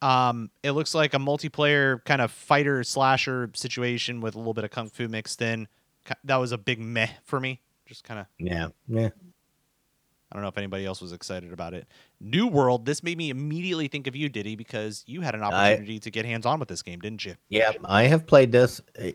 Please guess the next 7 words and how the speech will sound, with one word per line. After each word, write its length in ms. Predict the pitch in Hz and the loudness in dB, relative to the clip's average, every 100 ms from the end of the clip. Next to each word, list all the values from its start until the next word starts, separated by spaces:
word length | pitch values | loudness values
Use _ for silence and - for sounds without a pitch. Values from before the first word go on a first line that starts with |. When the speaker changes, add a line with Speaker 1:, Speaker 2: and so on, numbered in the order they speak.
| - | 0
Speaker 2:
it's 880 | 113 127 - - - - - - _ _ _ _ _ _ _ - _ _ 120 | 4 4 0 -12 -12 -14 -20 -20 _ _ _ _ _ _ _ -20 _ _ 8
okay. 480 | 131 127 123 127 _ _ _ _ _ _ _ - | 10 10 8 4 _ _ _ _ _ _ _ 0
Um, 600 | 107 110 110 110 107 104 | 4 6 4 2 0 -2
it's 200 | 107 - | -2 -2
a 60 | |
survival 540 | 104 113 104 110 110 123 | -2 2 6 6 6 4
game. 480 | 117 117 117 113 | 4 4 0 -4